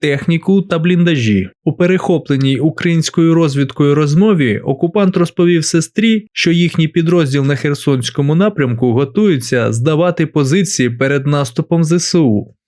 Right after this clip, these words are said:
Така вона, друга армія у світі.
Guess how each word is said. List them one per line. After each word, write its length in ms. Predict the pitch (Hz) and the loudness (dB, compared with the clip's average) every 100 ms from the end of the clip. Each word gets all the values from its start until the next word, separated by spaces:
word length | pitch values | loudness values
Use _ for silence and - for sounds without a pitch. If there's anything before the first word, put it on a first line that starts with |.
| - | -6
Така 320 | 180 175 208 | -6 -2 -2
вона, 320 | 143 120 110 | 0 0 0
друга 400 | 104 143 156 143 127 | 0 2 2 0 -2
армія 420 | 165 160 156 151 | -2 0 0 0
у 120 | 147 | 0
світі. 600 | - 123 110 95 - 95 | -2 0 0 0 -2 -4